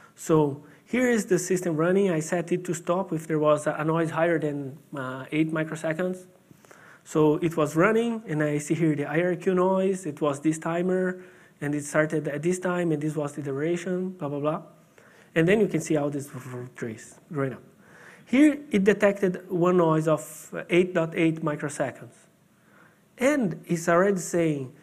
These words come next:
this, uh, noise was caused by the two previous, uh, task exe-, task execution. So I just need to look back for the two previous,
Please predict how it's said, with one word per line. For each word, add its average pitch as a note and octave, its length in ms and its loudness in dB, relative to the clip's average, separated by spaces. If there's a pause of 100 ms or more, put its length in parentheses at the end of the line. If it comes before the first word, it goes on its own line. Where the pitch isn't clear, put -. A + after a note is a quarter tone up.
(800)
this, C#4+ 400 4
uh, C#3+ 640 0
noise G3+ 680 0
was D#3+ 340 0
caused F3+ 400 0
by D#3+ 180 4
the D#3 140 4
two A#3 520 -4
previous, F3 640 2 (240)
uh, C#3 540 -2
task D3+ 400 -2
exe-, C#3+ 360 -6
task D#3 280 0
execution. C#3+ 680 -6 (200)
So F3+ 160 0
I E3+ 80 4
just G3+ 220 -2
need G3 200 2
to F#3 60 0
look F3+ 140 6
back F3+ 240 4
for E3+ 180 4
the E3 140 0
two A3+ 260 -6
previous, F#3+ 640 2